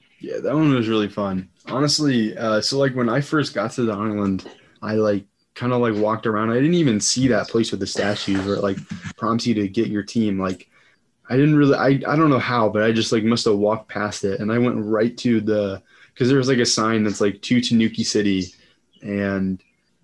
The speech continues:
once you go there, that's, like, where you do the skateboarding event. And I, like, just explored this, like, city. It's, like, the metropolis of this, this game. And it's really fun. It has, like, all kinds of things that, like, you basically, you can interact with most of them at some point,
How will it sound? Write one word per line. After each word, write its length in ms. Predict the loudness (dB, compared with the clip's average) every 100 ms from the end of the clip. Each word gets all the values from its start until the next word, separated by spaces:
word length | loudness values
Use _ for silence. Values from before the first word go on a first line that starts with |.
| _ -4
once 240 | 0 0
you 80 | 2
go 180 | 4 4
there, 160 | 4
that's, 180 | 2 0
like, 120 | -2
where 100 | -2
you 120 | -2 0
do 140 | -2
the 60 | -2
skateboarding 600 | -2 -2 0 -2 -2 -4
event. 400 | -6 -6 -8 -10 -14
And 440 | -10 -8 -6 -8
I, 140 | -8
like, 260 | -6 -6 -6
just 260 | -8 -6 -8
explored 580 | -4 -2 0 0 0
this, 240 | 0 -4 -4
like, 120 | -4
city. 400 | -2 -2 -2 -2
It's, 180 | -2 -4
like, 140 | -8 -6
the 80 | 0
metropolis 840 | 0 0 -2 -4 -2 -4 -6 -8
of 160 | -10 -8
this, 360 | -8 -8 -12 _ _ _ _ _
this 160 | -10 -6
game. 380 | -4 -2 -2
And 100 | -2
it's 200 | -4 -4
really 240 | -2 0 0
fun. 440 | -2 -2 -2 -4 -8 _ _ _ -10
It 40 |
has, 120 | -4
like, 140 | -2 0
all 140 | 0
kinds 260 | 0 0 0
of 100 | 0
things 260 | 0 2
that, 100 | 2
like, 220 | 2 0 -2
you 100 | 0
basically, 440 | 2 2 2 4
you 140 | 2
can 180 | 2 0
interact 540 | 0 0 0 -2 -2 -6
with 120 | -2
most 320 | 0 0 0
of 120 | 0
them 240 | 0 2 0
at 120 | 0
some 200 | -4 -2
point, 340 | 0 0 -2